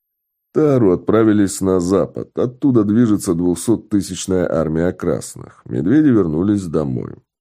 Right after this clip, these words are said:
Марсель прислали посланников к нашей базе севернее города, отвечал Соломон, что также осматривал оружие. «И что,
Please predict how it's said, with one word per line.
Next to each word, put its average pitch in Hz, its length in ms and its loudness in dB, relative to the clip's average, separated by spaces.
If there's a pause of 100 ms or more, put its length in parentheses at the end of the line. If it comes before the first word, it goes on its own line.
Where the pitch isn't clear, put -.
Марсель 143 500 0
прислали 98 540 0
посланников 98 800 0
к - 60 -12
нашей 101 380 -2
базе 92 440 -2
севернее 85 600 -2
города, 65 680 -4 (280)
отвечал 110 640 -4
Соломон, 85 540 -4
что 131 240 -4
также 143 420 -4
осматривал 85 600 -6
оружие. 82 560 -4 (420)
«И 82 80 -2
что, - 440 -10